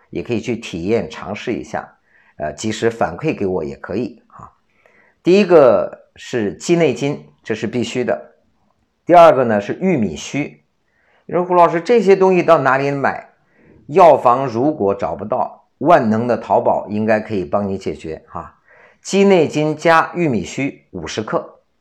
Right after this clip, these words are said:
然后呢用水煮，煮完之后把它整个喝下去，每天要三次。在服用期间啊，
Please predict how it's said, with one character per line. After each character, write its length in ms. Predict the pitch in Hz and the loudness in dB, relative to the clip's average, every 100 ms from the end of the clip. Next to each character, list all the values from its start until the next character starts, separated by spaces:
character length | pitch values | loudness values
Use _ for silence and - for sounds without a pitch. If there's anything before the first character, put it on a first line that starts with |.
| _ _ _ _ _ | _ _ _ _ _
然 180 | 92 110 | -2 0
后 200 | 143 135 | 2 2
呢 340 | 120 107 104 - | 2 0 -4 -2
用 220 | 165 156 | 0 0
水 360 | - 104 90 110 | -2 -4 -4 -6
煮， 440 | - 71 160 - _ _ _ _ - | -8 -10 -10 -16 _ _ _ _ -6
煮 160 | 110 | 0
完 240 | 92 101 113 | 2 2 0
之 100 | 127 | -2
后 220 | 131 92 | 0 0
把 180 | 95 82 | -2 -6
它 180 | 92 | -6
整 220 | 95 87 73 | -8 -10 -8
个 160 | 113 | -8
喝 200 | 92 120 | -6 -6
下 160 | 117 85 | -6 -8
去， 320 | - 90 _ _ _ _ _ _ _ _ _ | -12 -18 _ _ _ _ _ _ _ _ _
每 260 | 110 120 113 | 0 0 0
天 320 | 156 170 - - _ _ | 2 2 0 -14 _ _
要 200 | 123 104 | 2 2
三 320 | - 160 156 | 2 0 0
次。 360 | 147 151 - - _ _ _ _ _ _ _ _ _ _ _ _ | -2 -8 -10 -14 _ _ _ _ _ _ _ _ _ _ _ _
在 420 | - 165 151 131 | 2 6 6 4
服 200 | 110 139 | 0 2
用 160 | 180 147 | 2 2
期 220 | - 147 | -2 -4
间 280 | 139 135 131 | -2 0 0
啊， 260 | 101 - | -2 -8